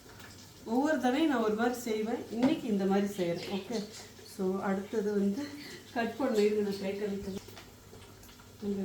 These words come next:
பிரியாணி மசாலாவை கட் பண்ணிடுவோம் ஸ்பூன்ல. So, இதுல இருந்து வந்து நான் அஞ்சு டீஸ்பூன் போடுறேன். நம்ம விருப்பம், மசாலா எந்த அளவுக்கு ஸ்ட்ராங்கா வேணுமோ அதுக்கு தகுந்த மாதிரி போட்டுக்கலாம். நான் காரத்துக்கு பச்சை மிளகா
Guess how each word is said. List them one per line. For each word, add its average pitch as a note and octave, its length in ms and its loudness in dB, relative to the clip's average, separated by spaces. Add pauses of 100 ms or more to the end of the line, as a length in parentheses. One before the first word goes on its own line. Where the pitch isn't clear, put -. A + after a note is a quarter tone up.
(100)
பிரியாணி B3 440 0
மசாலாவை F#3 480 -2 (140)
கட் F#3+ 240 -4
பண்ணிடுவோம் G#3 500 0 (1040)
ஸ்பூன்ல. A#3+ 580 -2 (1500)
So, A#3 60 -4 (100)
இதுல A3+ 260 0
இருந்து B3 200 -2
வந்து A3+ 280 -2
நான் F3 160 -2
அஞ்சு G#3+ 200 0
டீஸ்பூன் G#3+ 500 -4
போடுறேன். E3 260 -8 (220)
நம்ம B3+ 320 4
விருப்பம், C#4 400 0 (340)
மசாலா C#4 340 2
எந்த A3+ 320 2
அளவுக்கு C4 320 0
ஸ்ட்ராங்கா A#3 440 2
வேணுமோ G#3+ 280 2 (440)
அதுக்கு G3 260 4
தகுந்த G3+ 320 4
மாதிரி B3 240 2
போட்டுக்கலாம். E3 480 -4 (1600)
நான் G#3+ 240 -2
காரத்துக்கு C4+ 640 0
பச்சை B3 260 0
மிளகா A#3+ 260 4